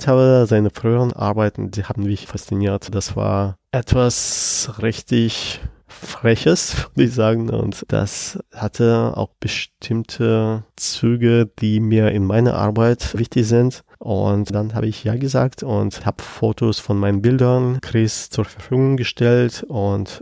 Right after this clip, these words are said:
diese Oberflächen von meinen Bildern, damit wurden Stoffe bedruckt. Teilweise wurden sie auch nicht bedruckt, sondern verwoben in die Stoffe.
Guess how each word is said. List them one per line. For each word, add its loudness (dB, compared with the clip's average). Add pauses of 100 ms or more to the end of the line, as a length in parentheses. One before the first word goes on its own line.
diese 2 (280)
Oberflächen 0
von -2
meinen 0
Bildern, 2
damit -4
wurden -4 (140)
Stoffe 2
bedruckt. 2
Teilweise 2
wurden 2
sie -2
auch -2 (220)
nicht -2
bedruckt, 0
sondern 2
verwoben 0
in -2
die -2
Stoffe. 2